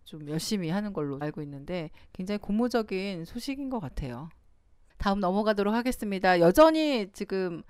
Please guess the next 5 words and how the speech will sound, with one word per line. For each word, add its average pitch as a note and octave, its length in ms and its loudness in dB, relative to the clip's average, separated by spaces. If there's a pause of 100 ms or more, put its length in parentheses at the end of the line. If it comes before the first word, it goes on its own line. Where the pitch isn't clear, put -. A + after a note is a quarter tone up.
(200)
공안몰이는 A3 920 0 (200)
계속 F3+ 440 0 (220)
진행되고 F3 540 -6
있습니다. C3+ 540 -8
아이엔지, D#3 720 -4